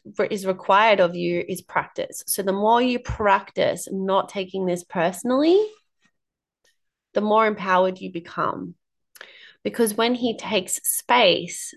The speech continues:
and he's problem solving, what he needs most is space. When you come in with neediness and demanding, you know,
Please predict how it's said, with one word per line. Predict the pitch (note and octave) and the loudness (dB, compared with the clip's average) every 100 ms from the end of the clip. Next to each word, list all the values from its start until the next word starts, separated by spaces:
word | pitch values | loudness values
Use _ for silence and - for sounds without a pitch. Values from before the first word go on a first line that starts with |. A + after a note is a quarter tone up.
| - | -4
and | F#3 F#3 | -2 0
he's | F#3 | -2
problem | F3+ - G#3+ G#3+ G#3 | -4 -2 0 0 0
solving, | F3+ F3 E3+ F3 F3+ | -2 -2 -2 -4 -2
what | A#3 - | -2 -2
he | - A#3 | -4 0
needs | G#3+ G#3 A3 G3 - | 0 0 0 -2 -2
most | A3 G3+ F#3+ - | 0 0 -2 -10
is | - G3+ F#3+ | -6 -6 -6
space. | - - F#3 F#3 - - - - - - - - _ | -10 -4 0 0 -2 -10 -14 -16 -20 -20 -20 -20 _
When | G#3+ A3 | 0 2
you | A#3+ A#3+ | 0 -2
come | A3+ G#3 - | 0 0 0
in | A3 G#3+ G3+ F#3+ | -2 -2 -2 -4
with | F#3 - - | -6 -6 -8
neediness | G3 F#3+ G#3 G#3+ G#3+ F#3 D#3+ F3 - - | -4 -2 0 0 2 2 2 0 -8 -2
and | F#3 F3 F3 F3 F3+ _ _ _ _ _ - | 0 2 0 -2 -8 _ _ _ _ _ -6
demanding, | G3 F#3+ G3+ G3+ F#3+ F#3 | 0 2 2 2 -2 -4
you | - G3 | -4 -2
know, | F3 E3+ G#3 | 0 0 -2